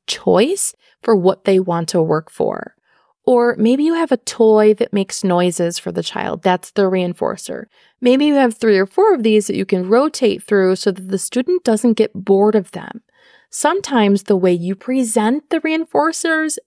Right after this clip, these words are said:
is just reinforcing itself,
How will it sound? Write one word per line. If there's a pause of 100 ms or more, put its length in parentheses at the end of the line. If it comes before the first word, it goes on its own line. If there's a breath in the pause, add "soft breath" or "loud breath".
(120)
is
just
reinforcing
itself,